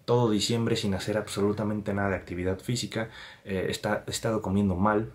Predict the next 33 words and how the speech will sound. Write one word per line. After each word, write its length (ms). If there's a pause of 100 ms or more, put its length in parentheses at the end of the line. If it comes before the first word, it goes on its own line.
no 360
he 80
seguido 420
una 300
dieta, 360
o 40
sea, 160
no 160
tanto 280
de 60
que 100
como 280
porquerías, 560 (300)
sino 260
que 80
he 60
comido 340
muy 180
poco. 540 (320)
El 260
tiempo 360
que, 100
pues, 240
he 20
estado 360
enfermo, 880
todo 260
débil, 460
sin 200
comer, 600
sin 180
actividad 440
física, 600